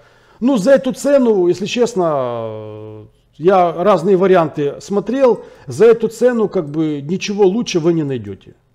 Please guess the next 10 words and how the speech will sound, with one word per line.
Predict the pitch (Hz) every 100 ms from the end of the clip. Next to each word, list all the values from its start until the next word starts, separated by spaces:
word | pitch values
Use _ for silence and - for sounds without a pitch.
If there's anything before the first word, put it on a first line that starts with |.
| _ _ -
откровенно | 139 180 165 170 147
говоря. | 131 131 117 104 101 _ _ _ _ _ _
Вот, | 139 151 135
давайте | 170 202 185 180
пойдем, | 180 180 160
пройдемся | 175 165 175 165
по | 175 165
характер-, | 175 170 190 185 -
по | 180
характеристикам. | 170 175 170 196 220 226 180 165